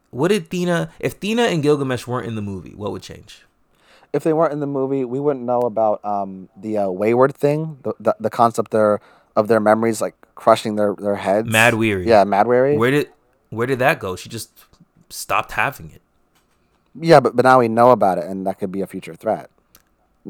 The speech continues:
Speaker 1: Right, but see, it's
Speaker 2: That's,
Speaker 1: like, oh,
Speaker 2: it's
Speaker 1: we
Speaker 2: just,
Speaker 1: know
Speaker 2: it's just,
Speaker 1: about
Speaker 2: it's just
Speaker 1: it, but
Speaker 2: context, that's all.
Speaker 1: But what did, but see, that's the thing. You're thinking of it in a world where it already existed,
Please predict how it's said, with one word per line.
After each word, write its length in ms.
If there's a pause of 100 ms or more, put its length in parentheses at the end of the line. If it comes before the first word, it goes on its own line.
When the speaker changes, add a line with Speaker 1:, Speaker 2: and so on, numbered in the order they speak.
Speaker 1:
Right, 180
but 140
see, 140
it's 80
Speaker 2:
That's, 120
Speaker 1:
like, 80
oh, 40
Speaker 2:
it's 80
Speaker 1:
we 60
Speaker 2:
just, 100
Speaker 1:
know 60
Speaker 2:
it's 80
just, 60
Speaker 1:
about 100
Speaker 2:
it's 80
just 80
Speaker 1:
it, 20
but 40
Speaker 2:
context, 380
that's 160
all. 320 (680)
Speaker 1:
But 120
what 160
did, 200
but 120
see, 120
that's 180
the 100
thing. 140
You're 140
thinking 360
of 140
it 80
in 100
a 60
world 300
where 180
it 40
already 340
existed, 580